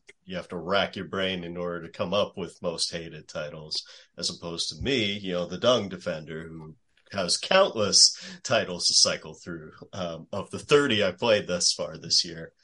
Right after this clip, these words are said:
Um, had a pretty rough, uh, rough couple of weeks, boys. I lost, uh, another pet, my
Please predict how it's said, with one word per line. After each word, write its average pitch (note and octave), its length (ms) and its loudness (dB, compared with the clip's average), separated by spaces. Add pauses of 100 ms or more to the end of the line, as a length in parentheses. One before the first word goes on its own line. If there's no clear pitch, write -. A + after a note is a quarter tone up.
(440)
Um, B2 440 6 (140)
had D3+ 160 8
a D3 40 -6
pretty E3+ 280 2
rough, D3 440 2
uh, B2+ 360 2 (100)
rough B2+ 260 4
couple B2+ 260 0
of A2+ 60 -4
weeks, A#2 260 -2
boys. G#2+ 460 0
I F#2 60 0
lost, F#2+ 380 2
uh, F2+ 200 2
another F2+ 260 -2
pet, F2+ 440 -4
my E2 220 -10